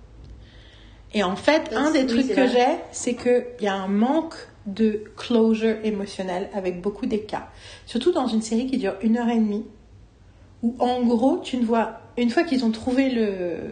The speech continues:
Speaker 1: perp, le responsable, tous les éléments psychologiques qu'ils ont mis en place sur la vie de cette personne, sur pourquoi il est comme ci, comme ça et tout,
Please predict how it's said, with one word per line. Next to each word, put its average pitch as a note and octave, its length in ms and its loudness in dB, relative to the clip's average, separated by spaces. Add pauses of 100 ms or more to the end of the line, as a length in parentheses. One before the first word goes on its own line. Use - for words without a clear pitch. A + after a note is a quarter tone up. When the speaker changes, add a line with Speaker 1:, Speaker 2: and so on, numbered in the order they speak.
(800)
Speaker 1:
perp, E4 340 0 (1120)
le A3 60 2
responsable, A3 540 0 (540)
tous F#4 140 6
les D4+ 220 6
éléments C#4+ 260 2
psychologiques C4 560 0
qu'ils A3 180 -2
ont G#3+ 40 2
mis G#3+ 140 2
en G#3 80 2
place A3 260 0
sur G3 80 -4
la F3 140 -2
vie G3 100 -4
de A3 60 -10
cette A3+ 180 -2
personne, A3 520 -2
sur A3 160 -6
pourquoi A3 360 -2
il A3 100 2
est G#3+ 60 -2
comme G3+ 180 -4
ci, G#3 160 -8
comme F#3+ 160 -6
ça G3 200 -4
et F3+ 60 -2
tout, C#4 220 -4